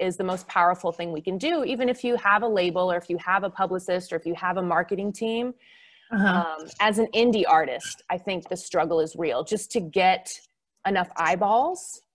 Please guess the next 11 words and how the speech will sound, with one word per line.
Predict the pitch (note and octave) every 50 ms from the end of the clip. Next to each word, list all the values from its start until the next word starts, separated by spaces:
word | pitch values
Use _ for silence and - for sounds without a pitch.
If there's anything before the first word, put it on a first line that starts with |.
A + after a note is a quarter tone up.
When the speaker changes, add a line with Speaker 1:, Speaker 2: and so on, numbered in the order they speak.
| _ _ _ -
Speaker 1:
you | G3+ G#3+
know, | G#3+ G#3 G#3+ A3
and | G#3+ G3+
it's | F#3 -
hard | - - - - G3+ A#3 A3
on, | F#3 D#3+ E3 D#3 - - - -
uh, | - E3+ E3 C3 - -
social | - - G3 F#3 F3+ - F3+
media | E3+ E3 F3 G#3+ A#3+ G#3 - - - - - -
to | - - F3+
watch | D#3+ E3+ E3 E3 D#3+ - - - - - -